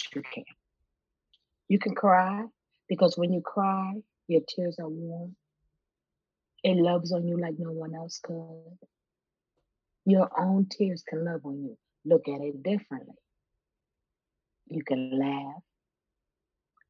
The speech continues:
And then you can do some physical things. One thing people don't do is they don't get enough sleep.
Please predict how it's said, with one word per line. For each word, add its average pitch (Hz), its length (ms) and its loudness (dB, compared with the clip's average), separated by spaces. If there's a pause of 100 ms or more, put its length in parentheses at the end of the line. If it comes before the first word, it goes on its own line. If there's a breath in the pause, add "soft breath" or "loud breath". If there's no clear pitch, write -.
(140)
And 180 180 4
then 170 140 8
you 170 80 0
can 185 100 2
do 196 80 6
some 202 300 0
physical 220 480 6
things. - 480 -6 (260)
One 196 380 6
thing 190 240 4
people 185 240 4
don't 165 280 4
do 190 320 2
is 139 140 -12 (400)
they 156 140 10
don't 151 360 4
get 160 220 6
enough 139 380 0
sleep. - 560 -2